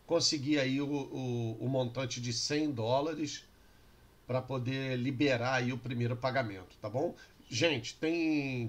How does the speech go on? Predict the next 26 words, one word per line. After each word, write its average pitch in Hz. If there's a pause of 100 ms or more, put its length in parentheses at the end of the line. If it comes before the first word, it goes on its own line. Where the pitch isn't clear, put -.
pessoas 151
que -
conseguem 170
isso 185
em 190
bem 160
menos 208
tempos, 151
tá? - (100)
Em 120
bem 127
menos 170
tempo, 120
tá 107
ok? 123 (1200)
Então, 147
eu, 147
no 147
caso 147
aí, 151
eu 160
tô 165
mostrando 151
o 160
meu 165
desempenho, 107